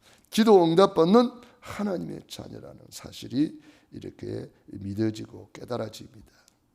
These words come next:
그러므로 복음은 영적 디엔에이를 완전히 바꿔버리는 거예요.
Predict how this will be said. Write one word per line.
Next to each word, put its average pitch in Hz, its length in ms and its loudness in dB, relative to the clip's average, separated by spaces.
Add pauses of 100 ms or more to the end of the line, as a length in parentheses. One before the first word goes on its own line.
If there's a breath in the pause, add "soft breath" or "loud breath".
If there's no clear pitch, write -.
(1040)
그러므로 107 400 -6
복음은 117 600 -6 (460 soft breath)
영적 156 600 -2
디엔에이를 156 540 2
완전히 123 520 0
바꿔버리는 123 480 -2 (100)
거예요. - 160 -20